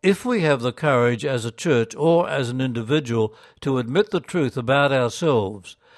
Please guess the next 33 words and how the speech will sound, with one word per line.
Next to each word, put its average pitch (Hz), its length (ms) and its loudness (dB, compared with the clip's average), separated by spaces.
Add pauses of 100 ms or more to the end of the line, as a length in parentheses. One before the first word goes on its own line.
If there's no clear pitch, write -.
(120)
and 135 400 2
if 175 200 -6
we 202 140 0
can 135 180 -4
share 160 340 0
that 127 300 -2
truth 131 340 -4
with 123 240 -6
God, 123 380 2 (280)
we 139 200 2
will 135 160 2
know 160 280 2
his 127 200 -2
compassion 156 760 -4 (240)
and 131 220 -6
love. 101 500 0 (540)
We 151 160 2
will 147 160 0
personally 143 760 -2
know 135 380 0 (240)
what 175 260 0
the 147 100 -6
good 131 300 0
news 123 380 -2
means. 110 720 -6 (480)
It 151 160 -2
means 160 380 -2
freedom 135 520 2
and 120 160 -2
healing. 120 500 -4 (300)
It 143 160 -4
means 143 380 -2
that 143 260 2